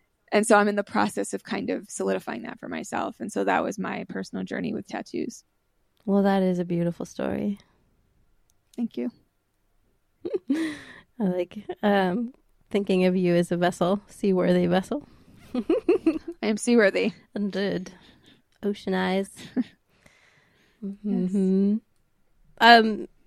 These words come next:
Speaker 2: shall I continue on in, with the Wind Way myth-?
Speaker 1: Yes, I wanna hear about the rest of yours.
Speaker 2: Personal mythology. Um,
Speaker 1: Yeah.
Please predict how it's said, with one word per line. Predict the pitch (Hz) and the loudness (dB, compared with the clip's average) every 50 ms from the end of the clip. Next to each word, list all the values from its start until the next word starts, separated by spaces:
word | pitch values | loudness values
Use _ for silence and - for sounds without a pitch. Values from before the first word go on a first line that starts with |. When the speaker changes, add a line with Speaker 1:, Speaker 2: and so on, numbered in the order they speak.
| - 208 | -16 -16
Speaker 2:
shall | - - - 233 208 208 | -10 -2 2 4 6 6
I | 196 190 190 196 | 6 4 2 0
continue | - - - 202 208 202 214 208 214 220 220 214 | -2 -4 -4 -4 -2 -2 -2 -2 -2 -2 -2 0
on | 208 202 214 240 247 | 0 -2 -2 -2 -2
in, | 214 202 196 | -2 -2 -2
with | 190 190 202 | -4 -6 -6
the | - 202 | -4 -2
Wind | 190 185 185 185 185 190 | -2 0 0 -2 -2 -2
Way | 190 190 196 196 196 202 190 - - - _ _ _ _ _ _ _ _ _ _ _ _ _ | -2 -2 0 0 0 -2 -2 -6 -14 -20 _ _ _ _ _ _ _ _ _ _ _ _ _
myth-? | 190 214 202 - - - | -4 -2 -2 -4 -6 -6
Speaker 1:
Yes, | - 202 214 214 220 - 233 | -2 0 2 2 2 4 4
I | 220 220 | 4 6
wanna | 220 226 220 | 6 6 4
hear | 208 - 220 214 | 4 2 0 0
about | 208 190 185 | 0 0 0
the | - 196 | 0 0
rest | 190 202 - - | 0 0 -2 -4
of | 196 | -4
yours. | 208 208 208 208 208 202 196 208 208 | -2 0 2 2 2 4 2 0 0
Speaker 2:
Personal | - - 214 202 190 | -2 -2 -2 0 0
mythology. | 190 208 - 220 202 202 208 208 208 226 220 226 220 - - - - - | 0 0 0 0 0 2 0 2 2 2 2 2 0 -2 -8 -18 -12 0
Um, | 214 214 208 202 196 196 196 202 202 202 202 - - _ _ _ | 4 6 8 8 8 6 6 4 2 0 -4 -6 -10 _ _ _
Speaker 1:
Yeah. | - 220 208 208 208 214 | -2 0 0 2 0 -2